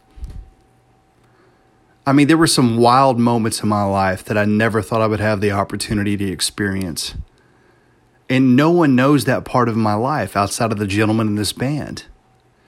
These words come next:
And I, I would love to have an opportunity to have a podcast with all of them, because these are not only gifted musicians, but these are, these are peers in my life. I grew up with these men. I love them.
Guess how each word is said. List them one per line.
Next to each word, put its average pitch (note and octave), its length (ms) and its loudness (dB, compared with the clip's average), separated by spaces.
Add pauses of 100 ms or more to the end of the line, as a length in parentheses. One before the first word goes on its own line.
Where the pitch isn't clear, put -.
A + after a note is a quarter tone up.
(680)
And C3 140 0
I, B2+ 220 2
I B2+ 200 2
would B2 140 0
love B2 240 4
to C3 60 0
have B2+ 200 2
an B2 100 2
opportunity B2 600 2
to A2+ 100 0
have G#2 160 0
a G2+ 80 0
podcast A#2 640 -2
with F#2+ 100 -6
all B2+ 280 0
of F2 120 -8
them, A#1+ 340 -10 (920)
because A#2+ 300 0
these C#3 240 4
are C#3+ 80 4
not C3+ 220 4
only B2+ 180 0
gifted B2 480 0
musicians, A#2+ 760 0
but G2+ 200 -4
these B2 240 2
are, G#2+ 220 2
these C3+ 240 0
are G#2+ 100 0
peers C3+ 560 0
in G#2+ 100 0
my G2 200 -2
life. G2+ 420 -2
I C3+ 120 0
grew A#2 440 0
up A#2+ 300 -2
with G2 340 -6
these G2 280 -6
men. F2+ 420 -4
I A2+ 140 0
love G#2+ 440 -2
them. B1+ 320 -10